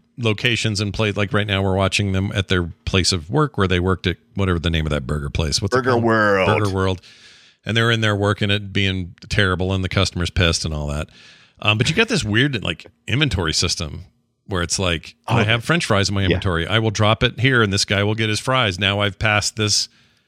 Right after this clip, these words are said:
Speaker 1: this, you know, this thing. I've gotten money, whatever. Um, oh, he's gonna puke.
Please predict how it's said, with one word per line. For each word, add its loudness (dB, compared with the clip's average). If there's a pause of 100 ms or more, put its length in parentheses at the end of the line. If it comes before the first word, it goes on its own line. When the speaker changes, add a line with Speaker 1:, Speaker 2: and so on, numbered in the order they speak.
(320)
Speaker 1:
this, 2
you -4
know, 0
this 0
thing. 2
I've 0
gotten 0
money, 0
whatever. 0 (560)
Um, 2 (640)
oh, -6
he's -4
gonna -4
puke. -4